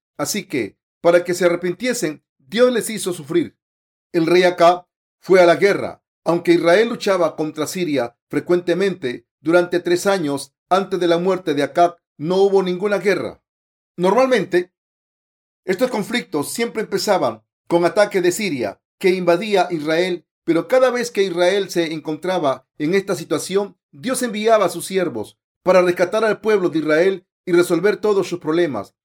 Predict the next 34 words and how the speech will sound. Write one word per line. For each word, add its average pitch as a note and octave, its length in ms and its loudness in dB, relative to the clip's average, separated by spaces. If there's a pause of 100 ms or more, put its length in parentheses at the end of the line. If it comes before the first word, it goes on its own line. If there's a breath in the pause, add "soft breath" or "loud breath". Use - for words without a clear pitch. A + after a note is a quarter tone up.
(100)
Sin A#3+ 220 -8
embargo, C#3+ 540 0 (220)
esta G#3 260 0
vez G#3+ 200 -2
fue G#3+ 280 0
el F3 120 2
rey F#3+ 240 2
Acab F3 360 0 (380)
quien G3 200 -4
comenzó F3 400 -2
la F3+ 80 0
guerra E3 480 -2
contra D#3 320 -6
Siria. B2+ 480 -8 (200)
Esto G#3+ 280 -4
se A3 140 -6
llevó F#3+ 260 2
a F3 100 0
cabo D3+ 460 0 (280)
porque F3 300 0
Dios G3+ 460 0
lo E3+ 160 4
permitió. C#3 560 -4 (380)
La E3+ 140 2
situación G3+ 500 -2
de A#3+ 80 -4
esta A3+ 200 -2
guerra E3+ 520 -2 (180)
es G3+ 120 2
la G#3+ 100 2
siguiente. F3 600 -4 (200)
Durante G3 380 2
algún A#3+ 260 0
tiempo, F3 520 -4